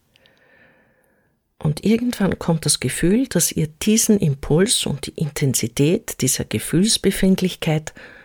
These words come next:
abgearbeitet habt. Dann öffnet ihr die Augen und schaut. Kein Urteil. Ihr stellt nur fest,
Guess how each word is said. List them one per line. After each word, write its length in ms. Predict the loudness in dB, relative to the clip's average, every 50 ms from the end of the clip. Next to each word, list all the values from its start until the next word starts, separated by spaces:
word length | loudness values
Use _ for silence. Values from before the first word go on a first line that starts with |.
| -20 _ _ _ _ _ _ -4
abgearbeitet 1400 | -2 -2 -2 -4 _ -16 -16 _ -6 -6 -6 -4 -2 -2 -4 -4 -6 -8 -6 -6 -6 -6 -6 -8 -8 -8 -8 -10
habt. 320 | -10 -10 -12 -14 -14 -14 -14 -16 -16 -14 -12 -12 -12 -14 -14 -18 -12 _
Dann 220 | -4 -2 -2 -2 0
öffnet 420 | -2 -2 -2 0 0 -2 -2 0 -2
ihr 80 | -4
die 160 | -4 -4 -4 -4
Augen 420 | -4 -4 -4 -2 0 -2 -2 -2 -6 _ _ _ _ _ _ _ _ _
und 180 | -4 -2 -2
schaut. 400 | -2 -2 -4 -4 -6 -10 -14 -14 -16 -16 _ _ _ _ _ _ _ _ _ _ _ _ _ _ _ _ _ _ _
Kein 580 | -10 -6 -4 -2 0 0 0 0 0 0 -2 -4 _ _ -4
Urteil. 640 | 0 0 0 0 -2 -8 -8 -4 -4 -2 -2 -4 -6 -10 -18 _ _ _ _ _ _ _ _ _ _ _ _ _ 0
Ihr 80 | 0
stellt 420 | 0 2 4 4 4 2 2 2 4
nur 160 | 6 6 6
fest, 540 | 4 2 2 0 0 -2 -4 -6 -8 -14